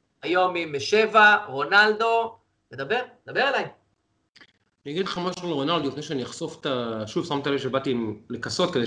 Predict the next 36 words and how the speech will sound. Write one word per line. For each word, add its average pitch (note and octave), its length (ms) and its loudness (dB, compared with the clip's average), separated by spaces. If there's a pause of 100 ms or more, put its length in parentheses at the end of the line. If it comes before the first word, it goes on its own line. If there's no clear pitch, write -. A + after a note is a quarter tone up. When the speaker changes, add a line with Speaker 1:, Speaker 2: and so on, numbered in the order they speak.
(100)
Speaker 2:
לשמור A#2+ 300 2
על C3 60 4
אפקט - 260 0
ההפתעה, C3+ 440 4
אבל A#2 60 0
אני A#2+ 100 2
אגיד D3+ 120 0
לך - 60 -2
משהו D3+ 220 4
על C3 60 6
רונלדו, A#2+ 460 4
מה C#3 140 2
שמדהים D3+ 500 6
בו, A#2 320 0 (520)
זה A2+ 60 -6
שהוא C3+ 100 2
התחיל G3 220 4
את - 60 4
הקריירה E3 420 6
שלו E3 200 0
כמשחק, B2+ 540 -2 (100)
כמספר C3 420 0
שבע, A#2+ 420 0 (460)
מי C#3+ 80 -2
שמבין B2+ 300 4
מה B2 100 6
זה A#2 80 4
אומר A#2 220 2
על G#2+ 80 0
המגרש, G#2 520 -2 (540)
והיום C#3 300 6
הוא A#3+ 100 6
מספר G#3 360 4
תשע G#3+ 280 4
אמיתי, C#3 400 -2 (580)
אמיתי, F#3 580 4